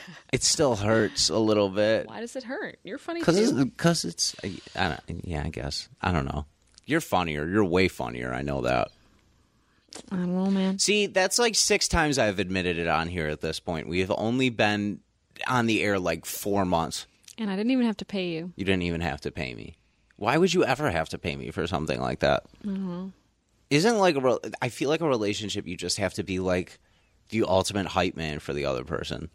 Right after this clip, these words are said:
Speaker 1: Like, you have to
Speaker 2: A hundred percent.
Speaker 1: just, like, keep supporting them no matter what
Speaker 2: Romantic
Speaker 1: they
Speaker 2: and
Speaker 1: do.
Speaker 2: friend, friendship
Speaker 1: Yeah,
Speaker 2: relationship. I mean,
Speaker 1: exactly. Any relation, any, like, good
Speaker 2: any
Speaker 1: relationship.
Speaker 2: relationship I have, I wanna hype everybody
Speaker 1: I look
Speaker 2: up.
Speaker 1: at coworkers, like, if they come through the office and I see they're frustrated, I'll be like, "You're doing great."
Speaker 2: Mm-hmm.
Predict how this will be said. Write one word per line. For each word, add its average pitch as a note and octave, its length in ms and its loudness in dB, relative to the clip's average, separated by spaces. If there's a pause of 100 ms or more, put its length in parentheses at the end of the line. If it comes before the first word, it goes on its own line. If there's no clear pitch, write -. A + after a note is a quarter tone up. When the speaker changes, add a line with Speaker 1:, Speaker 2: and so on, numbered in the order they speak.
(160)
Speaker 1:
Like, G3 260 -4
you G2 120 -2
have G2+ 160 2
to - 20 -2
Speaker 2:
A A2+ 140 0
hundred F#2+ 40 -6
percent. F#2 160 -16
Speaker 1:
just, - 240 0
like, G2 240 0
keep G#2+ 240 -4
supporting F#2+ 500 2
them D#2+ 140 -4
no D2+ 100 -4
matter A#3 120 2
what A#3+ 80 2
Speaker 2:
Romantic C4 400 2
Speaker 1:
they - 60 0
Speaker 2:
and A3 200 4
Speaker 1:
do. G#3 60 2
Speaker 2:
friend, F3 320 0
friendship E3+ 500 -8
Speaker 1:
Yeah, G#2 200 2
Speaker 2:
relationship. - 420 -8
I - 20 0
mean, B2+ 60 2
Speaker 1:
exactly. C3+ 440 0
Any C3+ 220 2
relation, G2 480 0
any, A#2 220 2
like, A2 180 0
good F#2 160 0
Speaker 2:
any F2 40 -2 (200)
Speaker 1:
relationship. - 60 2 (500)
Speaker 2:
relationship - 40 -6
I C4+ 120 4
have, A#3+ 320 2
I G#3 80 0
wanna F3 240 -4
hype D#3+ 240 -10
everybody G#2+ 340 -8
Speaker 1:
I A#2+ 40 2
look C3 140 0
Speaker 2:
up. C#3 80 2
Speaker 1:
at B2 40 -4
coworkers, G2 720 2
like, E2 160 0
if E2 100 -6
they F2+ 120 0
come F#2 180 -4
through F2+ 140 -6
the D#2+ 140 -2
office D#2+ 340 -2
and D#2 80 -2
I - 20 0
see D2+ 160 -4
they're D#2+ 140 0
frustrated, F2 420 0
I'll F2 100 2
be E2+ 120 -2
like, E2+ 180 0
"You're G2 80 0
doing A#2 280 2
great." D3 440 4
Speaker 2:
Mm-hmm. G3 440 -6